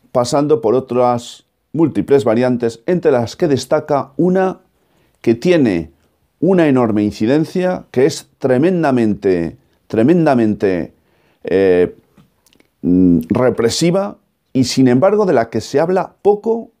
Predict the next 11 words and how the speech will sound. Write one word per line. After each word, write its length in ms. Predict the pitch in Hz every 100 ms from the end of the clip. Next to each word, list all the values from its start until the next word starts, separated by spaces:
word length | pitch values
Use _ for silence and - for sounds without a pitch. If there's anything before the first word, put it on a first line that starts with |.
| _ _ _ -
o 180 | 127
parece 480 | 131 135 196 - 214
pasar, 560 | 208 123 - 175 185 - _ _ _ _ _ -
pues, 580 | 107 104 104 - - _ _ _ _ _ _ _ _
pues 180 | 113 113
como 460 | 117 117 117 - - -
un 200 | 196 180
tanto 240 | 175 156
inadvertida. 680 | 131 117 95 82 - - - _ _ _ _ -
Estoy 300 | - - 208
hablando 640 | 185 185 180 190 196 -